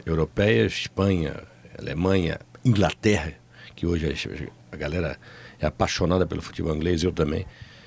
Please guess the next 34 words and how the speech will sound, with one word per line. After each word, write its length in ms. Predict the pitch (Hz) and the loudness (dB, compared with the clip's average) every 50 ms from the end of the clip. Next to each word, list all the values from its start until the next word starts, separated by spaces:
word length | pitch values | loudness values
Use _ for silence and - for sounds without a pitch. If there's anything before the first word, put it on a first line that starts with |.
| - - - - | -20 -20 -20 -16
França 400 | - - - 135 131 - - - | -4 0 2 2 2 2 0 -2
menos, 360 | 85 95 110 113 101 90 - | -2 0 0 0 0 -2 -4
tal, 140 | - 82 78 - | -6 -8 -8 -6
tal, 140 | - - | -8 -10
tal, 400 | - - 95 90 90 98 95 - - - - - - - | -8 -6 -4 -2 -2 -2 -2 -4 -8 -12 -20 -18 -10 -4
é, 240 | 85 80 78 76 | -2 -2 -2 -2
Portugal 500 | - - - 69 - 85 78 80 80 78 | -4 -6 -10 -6 -6 -4 -2 0 0 0
menos. 380 | 78 85 90 98 104 95 - - - - - - - - - - | 0 0 0 0 0 -2 -4 -8 -14 -20 -20 -20 -20 -20 -10 -2
E 100 | - 170 | 2 4
aí 220 | 151 131 123 123 123 | 4 6 6 4 4
os 140 | 127 131 107 | 4 4 4
jogadores, 760 | 92 120 117 120 113 92 98 98 98 90 90 - - - - - - - _ - - | 2 2 2 2 2 2 4 2 4 4 2 2 0 0 -2 -6 -16 -20 _ -10 -4
ainda 220 | 104 98 98 90 | -2 0 0 0
tem 140 | - 104 95 | 2 2 2
ainda 200 | 90 92 90 87 | 2 2 0 0
a 20 | |
disputa 320 | 82 - - - 92 85 87 78 | -2 -4 -6 -6 -6 -6 -4 -4
da 80 | 80 | -6
final 260 | - - 71 76 76 | -6 -4 -4 -4 -4
da, 80 | 73 82 | -2 -4
da 260 | 76 69 71 78 65 | -4 -4 -2 -4 -2
Champions 380 | - - 80 82 - 113 104 98 | -2 -2 -4 -2 0 0 2 2
League, 300 | 104 113 120 110 101 85 | 2 2 2 0 0 -2
entre 280 | 80 73 - 80 80 | -2 -4 -4 -2 -2
o 140 | 80 78 78 | 0 0 2
Liverpool 640 | 82 92 90 92 82 - - - 98 98 95 87 - - - - - - - - - - - | 2 2 4 2 2 0 0 0 2 4 4 4 2 -4 -14 -18 -20 -20 -20 -20 -20 -14 -4
e 220 | - 92 92 92 90 | 0 4 6 6 6
o 140 | 90 87 82 | 6 4 2
Tottenham, 460 | - - 98 92 98 - 110 104 101 | 2 2 2 2 4 2 2 2 4
duas 180 | 92 90 80 | 4 2 2
equipes 280 | 87 80 - 87 76 80 | 0 -2 -4 -6 -4 -4
inglesas, 360 | 90 85 90 95 95 95 92 - | -2 0 0 0 0 0 -2 -2
só 140 | - 110 | -2 -4
que 240 | - - - - - | -4 -2 -6 -6 -8